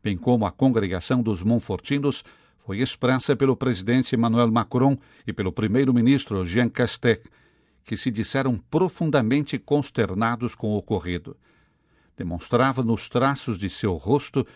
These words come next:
a generosidade e o amor ao próximo", escreveu o presidente no Twitter, assegurando que proteger aqueles que creem é uma prioridade.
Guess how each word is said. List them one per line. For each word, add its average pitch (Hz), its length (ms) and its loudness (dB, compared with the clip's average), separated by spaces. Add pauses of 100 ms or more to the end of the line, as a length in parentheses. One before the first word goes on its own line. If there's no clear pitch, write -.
(320)
a - 80 -10
generosidade 131 960 0
e 147 40 0
o 135 120 0
amor 120 260 0
ao 127 100 -4
próximo", 113 520 -2
escreveu 98 420 -2
o 104 60 0
presidente 101 580 -2
no 101 100 -2
Twitter, 110 440 0 (500)
assegurando 104 640 -4 (360)
que - 140 -10
proteger 117 640 0
aqueles 101 680 -4
que - 120 -8
creem 90 400 -2 (640)
é 107 80 0
uma 95 180 -2
prioridade. 87 840 -6